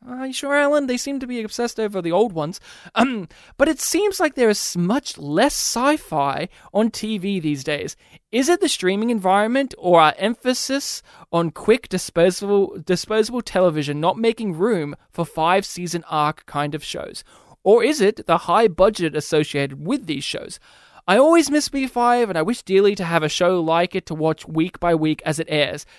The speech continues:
but nothing so far has filled that hole. Much love to you both, and be well, Alan I.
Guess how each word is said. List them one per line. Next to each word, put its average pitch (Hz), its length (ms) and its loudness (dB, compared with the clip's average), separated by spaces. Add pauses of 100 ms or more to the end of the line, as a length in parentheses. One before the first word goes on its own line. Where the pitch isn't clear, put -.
(120)
but 165 100 0
nothing 247 340 0
so 220 200 2
far 180 300 4
has 165 220 0
filled 165 320 0
that 170 220 2
hole. 143 440 0 (400)
Much 240 340 2
love 233 260 0
to - 120 -10
you 196 120 -4
both, 147 420 2
and 160 160 -6
be 202 140 -4
well, 156 380 4
Alan 156 520 0 (200)
I. 151 420 -2